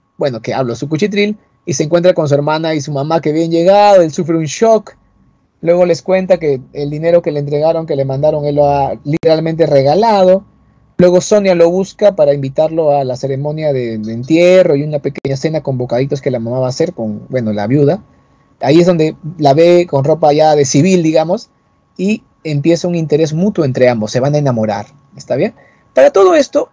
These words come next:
eh, nuestro amigo Raskolnikov tiene un amigo muy, pero muy leal que se llama Razumijin, un muchacho de metro noventa, eh, muy fuerte, muy entusiasta, a veces un poco torpe, pero también muy inteligente.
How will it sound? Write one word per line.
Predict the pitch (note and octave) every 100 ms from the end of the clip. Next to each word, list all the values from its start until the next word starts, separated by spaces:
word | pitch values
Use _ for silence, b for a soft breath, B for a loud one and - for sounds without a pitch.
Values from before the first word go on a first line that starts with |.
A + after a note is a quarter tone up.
| -
eh, | E3 E3+ E3 -
nuestro | F#3 G3+
amigo | G3+ A#3+ B3+
Raskolnikov | A3 B3 A#3+ A#3+ G3+
tiene | A#3+
un | B3+
amigo | G#3+ A#3 A#3 A#3+ -
muy, | A3+ C4 C#4+ C4+
pero | G3 F#3
muy | G3+ G#3+
leal | G3+ G#3
que | F3+
se | F#3+
llama | G3
Razumijin, | F#3 F3+ G3 A#3+ A3+ E3+ D3 C3+ _ _ _ _ -
un | A3
muchacho | A3 G#3+ A3 A3
de | E3+
metro | E3+ F#3 F#3+
noventa, | G3 A3 A#3 A3+ G3 G#3+ G#3 G#3 - _ _ _ -
eh, | D3 D3 C#3+ D3 -
muy | G3
fuerte, | G3 F#3+ G3 - F#3 F3+ b b -
muy | D4+
entusiasta, | B3+ G3 - D4+ A3 -
a | A#3
veces | C4+
un | C#4+
poco | B3+ C4 G#3
torpe, | D4+ A#3 G3 G#3 G#3
pero | - F3+
también | A3 D4
muy | C4
inteligente. | G3+ D#3+ C#3 A2+ -